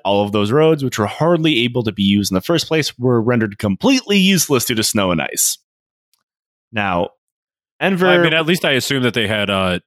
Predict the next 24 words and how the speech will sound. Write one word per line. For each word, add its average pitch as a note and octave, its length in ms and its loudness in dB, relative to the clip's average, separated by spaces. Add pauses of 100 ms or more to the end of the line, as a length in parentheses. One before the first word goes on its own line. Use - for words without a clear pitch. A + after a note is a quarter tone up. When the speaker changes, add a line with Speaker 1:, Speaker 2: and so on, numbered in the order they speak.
(140)
Speaker 2:
sufficient B2+ 520 -2
winter A2+ 240 0
clothing A2 600 0
and, F#2 160 -2
uh, F2+ 300 0
good A2 220 -4
food. G#2+ 680 2
Speaker 1:
<laughs> - 60 -20 (200)
Oh, C3+ 520 2
Speaker 2:
Uh, F#2 80 0
Speaker 1:
boy. F#2+ 440 0 (320)
Speaker 2:
caring D3 280 0
Speaker 1:
<laughs> - 80 -2 (320)
Speaker 2:
commanders, B2+ 720 0 (100)
uh, G2+ 680 0
you C3+ 120 -2
know, A2 160 -2
like, G2+ 200 -2 (360)
reasonable D3 520 0
objectives, B2 1200 0
uh, G2+ 760 -2
you A#2 120 -6
know, G2 200 -2
considerate, A2+ 540 -4